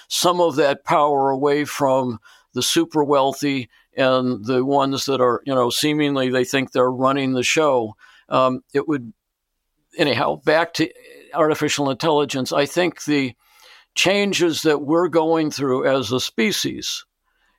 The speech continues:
as, um, some of us have played with A I,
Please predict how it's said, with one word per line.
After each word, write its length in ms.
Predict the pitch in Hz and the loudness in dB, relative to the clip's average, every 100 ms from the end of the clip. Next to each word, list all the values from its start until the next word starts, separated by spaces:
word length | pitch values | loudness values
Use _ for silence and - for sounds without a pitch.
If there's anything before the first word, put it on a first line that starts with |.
| - | -4
as, 480 | 143 143 131 - - 143 | 0 0 0 -4 -4 0
um, 360 | 147 143 143 - _ _ _ - | 2 2 -4 -10 _ _ _ -14
some 480 | - - - 175 196 | -8 -4 0 2 2
of 160 | 175 | 2
us 180 | 165 - | 0 0
have 160 | 151 - | -4 -2
played 440 | 190 180 175 151 | 0 2 2 0
with 200 | 156 143 | -2 -2
A 260 | - 147 147 | 0 2 2
I, 420 | 143 143 147 | 2 2 0